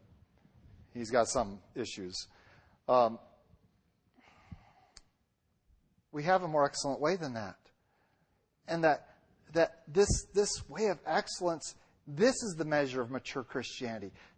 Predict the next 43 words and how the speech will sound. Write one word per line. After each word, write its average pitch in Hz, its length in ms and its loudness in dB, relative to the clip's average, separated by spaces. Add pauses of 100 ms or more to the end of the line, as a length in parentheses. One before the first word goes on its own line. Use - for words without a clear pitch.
(240)
This 269 680 4 (300)
that 180 160 6
Paul's 196 300 6
gonna 185 180 6
direct 196 360 4
us - 160 2
into, 233 360 2 (280)
this 226 560 12
is 185 180 8
where, 185 180 12
how 196 280 8
you're 185 180 8
gonna 170 220 8
reach 165 300 2
that - 180 6
pinnacle 180 420 6
of 147 80 8
maturity. 156 680 8 (280)
This 320 280 10
is 233 200 6
where 190 140 10
you're 170 160 10
going 180 260 10
to 175 120 10
have 170 140 12
the 160 60 6
heights - 840 8 (280)
of 170 120 12
a 185 60 12
relationship 180 640 12
with 151 180 6
God 175 360 12 (220)
is 185 220 6
it 190 200 10
when 196 140 4
you 190 180 4 (160)
focus 254 500 12
and 170 240 2
delve 226 380 10
into 214 500 8 (160)
and 190 120 0
develop 190 600 12
this 175 380 8